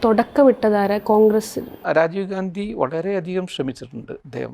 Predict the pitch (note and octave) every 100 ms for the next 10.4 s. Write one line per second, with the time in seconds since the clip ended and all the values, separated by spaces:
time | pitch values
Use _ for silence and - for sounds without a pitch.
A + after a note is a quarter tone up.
0 | - - C3+ C3+ - D3 - B2+ B2 B2
1 | C3 - _ _ _ _ D#3 C3+ C3+ B2
2 | B2 B2 A2+ B2 - _ _ _ B3 B3
3 | A#3+ _ G#3 D4+ G#3+ D#3+ - F#3+ F3+ G3+
4 | _ D#3+ C#3 C#3 C3+ C#3 C#3+ C3+ C3+ -
5 | C3+ C#3+ D#3+ D#3+ E3 F3 D#3+ F#3 _ _
6 | _ _ - - C#3+ D#3 E3 E3 E3 E3
7 | E3 E3+ D#3 B2 C3+ A#2+ G#2+ - - A2
8 | - - _ _ - _ _ C3 C3 C#3+
9 | C3 D3+ - E3 C3+ E3+ D#3 F3+ E3+ D#3+
10 | E3 D#3+ -